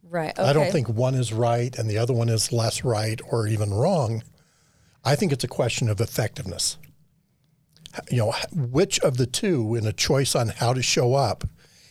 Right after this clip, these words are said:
Speaker 2: is it more, is it more powerful to be focused on what other people might think of you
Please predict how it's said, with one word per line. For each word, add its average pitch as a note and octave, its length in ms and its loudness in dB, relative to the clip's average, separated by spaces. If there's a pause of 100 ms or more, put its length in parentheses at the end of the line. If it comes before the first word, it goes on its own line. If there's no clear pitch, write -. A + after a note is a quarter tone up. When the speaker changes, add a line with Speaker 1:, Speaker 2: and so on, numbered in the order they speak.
(120)
Speaker 2:
is C3+ 180 2
it A#2 100 -2
more, C3+ 420 2
is B2+ 220 0
it D3+ 140 -2
more C3+ 320 4
powerful C3 760 2 (600)
to C3+ 180 2
be A#2 200 0
focused D3+ 560 0
on B2+ 160 2
what A2 180 -2
other C3+ 220 2
people C#3 300 -2
might C3 260 2
think - 340 -2
of G#2+ 140 -2
you F#2 280 -4